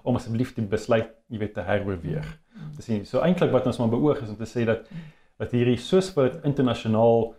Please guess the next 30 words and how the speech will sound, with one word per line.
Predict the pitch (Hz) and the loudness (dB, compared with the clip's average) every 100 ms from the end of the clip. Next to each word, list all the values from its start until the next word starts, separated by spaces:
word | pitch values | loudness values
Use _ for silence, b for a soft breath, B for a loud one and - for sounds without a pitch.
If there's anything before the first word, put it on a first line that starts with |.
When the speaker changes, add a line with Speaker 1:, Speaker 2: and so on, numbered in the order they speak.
| B _ | B _
Speaker 1:
die | 113 | -12
geval | 110 - 117 | -6 0 2
is, | 110 - 90 | 2 -2 -10
nie | 95 127 139 | -2 0 0
as | 123 - | -4 -6
'n | 98 | -10
G | 101 104 | -2 -2
M | 104 | 0
O | 104 104 92 - | 0 0 -2 -6
gereguleer | 104 - 98 92 90 | -8 -8 -8 -6 -8
word | - - 120 | -12 -20 -20
nie. | 117 | -16
Speaker 2:
Mm. | 165 156 - B B | -14 -16 -18 B B
En | 208 | 4
hoe | 202 | 6
lank | 165 180 | 4 4
hulle, | 226 196 180 | 2 2 0
het | 170 165 170 | -4 -4 0
hulle | 170 | -2
nou | 165 151 | 0 -2
om | 156 | 0
hierdie | 156 156 | -4 -4
besluit | 156 156 143 - | -6 -4 -6 -6
te | 147 | -10
neem? | 143 117 - - | -8 -10 -12 -8
Wa-, | 139 - | -8 -2
wanneer | 147 160 | 0 0
kry | 160 165 | 0 0
hulle | 151 143 | 2 -2
uitsluitsel? | 143 143 135 - - | -4 -4 -6 -6 -14